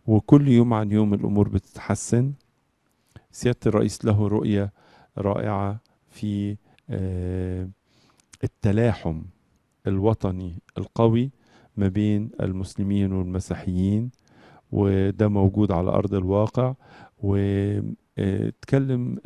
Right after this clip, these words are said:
سيادة الرئيس على إزاي نشجع هذا التلاحم أكثر وأكثر، وإزاي العالم كله والعالم الذي حولنا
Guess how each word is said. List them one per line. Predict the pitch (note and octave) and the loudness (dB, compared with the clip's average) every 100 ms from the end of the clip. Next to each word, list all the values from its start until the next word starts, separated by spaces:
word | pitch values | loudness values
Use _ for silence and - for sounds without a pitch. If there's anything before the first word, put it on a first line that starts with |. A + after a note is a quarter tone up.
| G#2+ | -6
سيادة | - A#2 A2+ G#2+ | -2 -4 -2 -4
الرئيس | G2+ A#2 A2+ G2+ | -2 -2 -2 -2
على | G#2 G#2+ G#2 - - - - | -2 -2 -4 -8 -20 -12 -6
إزاي | F#2+ G#2 A#2+ C3+ D3+ | -6 2 2 4 0
نشجع | G#2+ G2+ - A#2 A2 G2+ | -2 -2 0 -2 -2 0
هذا | G#2+ A#2 G#2 | 0 0 -2
التلاحم | - G2+ G#2+ G#2+ - G#2 | -4 -2 0 -2 -4 -8
أكثر | - B2+ - G2+ G#2 | -6 -6 -4 -4 -4
وأكثر، | G#2 A2+ - E2+ F#2+ _ _ - - _ | -4 -4 -6 -8 -8 _ _ -20 -20 _
وإزاي | G#2 F#2 G#2 B2 B2+ C3 - _ _ _ - | -6 -4 0 0 0 -2 -8 _ _ _ -4
العالم | F#2 G2+ C#3 C3+ A#2+ | 0 2 2 2 -2
كله | - A2+ G2+ F2 F2+ - _ _ _ _ _ _ _ _ | 4 6 6 0 -6 -12 _ _ _ _ _ _ _ _
والعالم | A2 G2+ F#2+ G2+ - F#2 G#2 C3 A#2 G2+ | -2 0 2 0 -2 -2 -2 -2 -2 -4
الذي | G#2 A2 G#2+ | -4 -4 -6
حولنا | - G2 G#2 A#2 A#2+ | -4 -4 -2 -2 -4